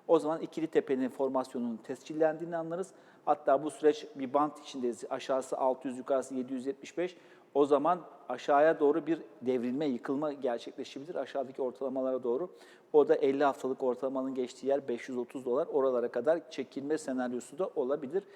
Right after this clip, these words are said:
Bunların hepsi önümüzdeki dönemde senaryolaştırılacak yapılar. Ee, biraz daha kısa vade için bakarsak, Mısır'a günlük işlem hacmi açısından, günlük grafik açısından ya da seans içi grafik açısından baktığımızda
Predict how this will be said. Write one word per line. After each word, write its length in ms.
Bunların 260
hepsi 220
önümüzdeki 420
dönemde 380
senaryolaştırılacak 1040
yapılar. 440
Ee, 180
biraz 240
daha 140
kısa 260
vade 260
için 400
bakarsak, 760
Mısır'a 340
günlük 600
işlem 300
hacmi 340
açısından, 520
günlük 380
grafik 280
açısından 480
ya 140
da 100
seans 360
içi 120
grafik 280
açısından 420
baktığımızda 560